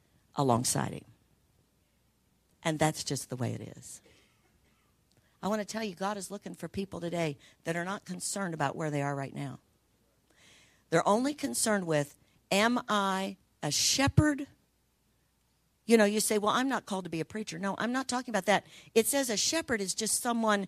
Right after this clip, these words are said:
who takes care of people, a person who herds, tends, and guards sheep, a person who protects, guides, and watches over a person or a group of people. Now, not let alone your own home, but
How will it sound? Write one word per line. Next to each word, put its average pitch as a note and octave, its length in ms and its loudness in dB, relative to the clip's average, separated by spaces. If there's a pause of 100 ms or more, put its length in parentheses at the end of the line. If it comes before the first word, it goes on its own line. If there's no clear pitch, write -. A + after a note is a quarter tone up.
(260)
who A#3 120 0
takes - 440 0
care D4 340 -4
of A#3+ 120 -6
people, - 420 0 (340)
a - 80 6
person C#4 400 4
who G#3+ 160 4
herds, B3 460 2
tends, A#3+ 340 0
and G3 160 -6
guards G3 260 2
sheep, - 320 -2 (240)
a - 80 2
person B3+ 380 6
who G3 100 2
protects, - 480 -2
guides, G3+ 400 4 (240)
and F3 160 2
watches C4 440 4
over A3+ 240 4
a G#3 40 4
person G#3 560 -2
or F3+ 140 4
a E3 80 -2
group A3 260 -2
of G3+ 160 -4
people. G#3+ 400 0 (1600)
Now, G#3 220 6
not B3 260 0 (400)
let A3+ 220 2
alone B3 240 2
your F3 140 0
own F3 160 -4
home, G3 360 -4
but - 180 -2